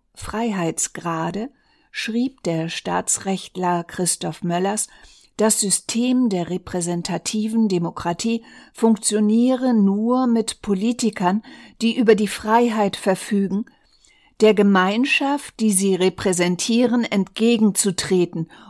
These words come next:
um ihr zu widersprechen, sie zu belehren, sie normativ zu fordern,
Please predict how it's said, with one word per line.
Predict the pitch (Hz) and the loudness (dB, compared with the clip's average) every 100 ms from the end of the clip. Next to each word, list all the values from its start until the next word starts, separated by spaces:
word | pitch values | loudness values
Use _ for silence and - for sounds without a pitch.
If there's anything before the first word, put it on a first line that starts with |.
| - | 0
um | 202 196 | 2 2
ihr | 185 220 | 2 2
zu | - 214 185 | 2 0 0
widersprechen, | 190 185 185 - 208 220 - 156 - - - | 4 4 2 -2 0 0 0 -8 -8 -20 -8
sie | 208 202 | -2 -2
zu | - 180 | -2 -2
belehren, | 175 170 175 180 208 214 226 233 - - - | -2 0 2 2 2 0 -2 -2 -4 -18 -6
sie | 185 190 170 _ - | 0 0 -2 _ -2
normativ | 185 190 214 220 208 196 - 214 226 - - | 2 4 4 4 4 2 -4 -4 -4 -8 -6
zu | - 233 | -4 -4
fordern, | - 214 190 165 147 - | 0 4 6 4 0 -6